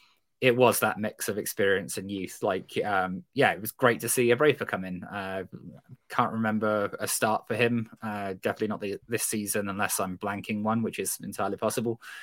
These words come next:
Um, so to see the likes of him come in, uh, Azeez given the start was great, um, a-, as he comes back, and he's still young, of course. Um, but then we weren't looking at, like we said, an under twenty-three side. We've, we've got some very,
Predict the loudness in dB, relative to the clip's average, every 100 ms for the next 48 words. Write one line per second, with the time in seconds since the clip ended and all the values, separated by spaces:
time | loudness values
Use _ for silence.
0 | -16 -18 -4 6 8 8 6 0 -6 -12
1 | _ _ _ _ _ _ _ _ _ _
2 | _ _ -6 2 4 4 4 0 -4 -2
3 | 4 6 4 4 2 4 2 0 -2 -4
4 | -4 -6 0 0 2 0 2 2 2 2
5 | 2 2 2 0 -4 -6 -4 0 0 0
6 | -6 _ -8 -6 -6 -8 -8 -8 -6 -4
7 | 0 0 2 0 0 -2 -2 -2 -2 0
8 | 2 2 0 0 -2 -6 -2 0 0 -2
9 | -8 -10 -20 -20 -20 _ 4 6 6 2
10 | -2 -2 2 4 8 8 8 4 2 2
11 | 6 8 8 6 0 0 0 0 0 -2
12 | -8 -4 4 4 4 0 -4 -4 -4 -4
13 | -2 -2 0 -2 -4 -6 -10 -8 -6 -2
14 | -2 -2 -4 -2 2 2 0